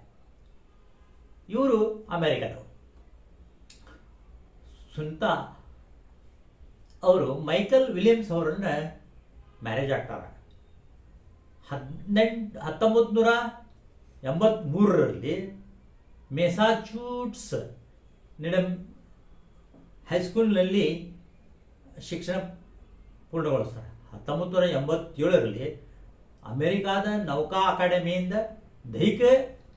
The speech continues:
ವಿಜ್ಞಾನದಲ್ಲಿ ಬ್ಯಾಚುಲರ್ ಪಡಿತಾರೆ. ಹತ್ತೊಂಬತ್ತು ನೂರ ತೊಂಬತ್ತೈದರಲ್ಲಿ ಫ್ಲೋರಿಡಾ Institute of Technology of Engineering Management ಅನ್ನ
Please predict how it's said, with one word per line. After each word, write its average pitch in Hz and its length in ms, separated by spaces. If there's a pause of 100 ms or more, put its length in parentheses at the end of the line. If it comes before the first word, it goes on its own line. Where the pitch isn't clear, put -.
(180)
ವಿಜ್ಞಾನದಲ್ಲಿ 160 960
ಬ್ಯಾಚುಲರ್ 190 560
ಪಡಿತಾರೆ. - 500 (760)
ಹತ್ತೊಂಬತ್ತು 214 500
ನೂರ 202 80
ತೊಂಬತ್ತೈದರಲ್ಲಿ 208 1500 (360)
ಫ್ಲೋರಿಡಾ 208 840
Institute 175 360
of 196 200 (540)
Technology 180 840 (380)
of 151 260
Engineering 156 640 (800)
Management 165 760 (500)
ಅನ್ನ 147 200